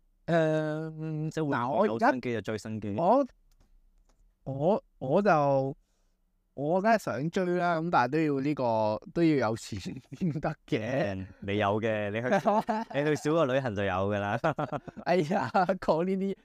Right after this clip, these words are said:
Speaker 1: 講呢啲真係，噉就，
Speaker 2: 嗯。
Speaker 1: 嗯，可能真係出咗之後先咯。即係其實，唉，即係，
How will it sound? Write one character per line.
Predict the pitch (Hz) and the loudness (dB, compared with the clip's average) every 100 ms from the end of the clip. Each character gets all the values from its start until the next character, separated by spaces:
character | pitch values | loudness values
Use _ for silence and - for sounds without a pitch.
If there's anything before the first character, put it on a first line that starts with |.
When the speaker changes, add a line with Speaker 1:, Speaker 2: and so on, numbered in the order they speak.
| _ | _
Speaker 1:
講 | - 156 175 | 0 2 2
呢 | 202 202 - | 0 -2 -2
啲 | 202 180 | -2 2
真 | 190 | 2
係， | 151 135 _ _ - | 2 -2 _ _ -2
噉 | 185 277 | 2 4
就， | 196 170 - - | 4 2 -6 -10
Speaker 2:
嗯。 | 185 202 208 214 214 | -6 -2 0 0 0
Speaker 1:
嗯， | 226 _ _ - | -6 _ _ 2
可 | 311 | 4
能 | 196 | 4
真 | 233 | 4
係 | 240 | 2
出 | - 214 | 2 -2
咗 | - 147 | 0 0
之 | 135 170 | 0 0
後 | 135 113 | 0 -2
先 | 135 127 | -4 -6
咯。 | 123 | -2
即 | 254 | 0
係 | 135 | 0
其 | - | -2
實， | 117 _ _ | -8 _ _
唉， | - 139 147 | -16 -12 -6
即 | - | 0
係， | 240 | 2